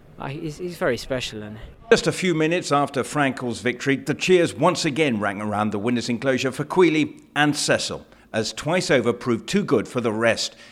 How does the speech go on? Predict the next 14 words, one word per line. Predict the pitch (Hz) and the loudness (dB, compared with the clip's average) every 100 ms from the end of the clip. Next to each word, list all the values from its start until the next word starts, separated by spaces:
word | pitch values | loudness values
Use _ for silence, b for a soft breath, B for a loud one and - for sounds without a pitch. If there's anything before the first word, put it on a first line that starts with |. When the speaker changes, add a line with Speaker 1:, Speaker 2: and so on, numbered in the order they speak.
| B | B
Speaker 2:
in | 135 | 2
the | 139 - | 4 4
Emirates | 131 117 98 - - | 2 2 0 -6 -4
Airline | 113 101 95 92 | 0 0 0 -2
Champion | 92 107 90 82 85 | -2 -4 -4 -6 -8
Stakes. | 82 - 87 71 - B B B B B B | -6 -4 -4 -6 -14 B B B B B B
For | 131 | -2
Cecil, | - 220 - 95 76 - - | 4 4 4 -2 -6 -16 -6
this | 120 - | -4 -2
was | 156 | -4
clearly | - - 165 90 73 - _ _ | -4 0 0 0 -4 -12 _ _
an | 117 123 | -2 2
emotional | 147 151 147 120 98 101 | 2 4 4 2 -2 -4
triumph. | 120 120 80 73 - | -4 -2 -2 -4 -12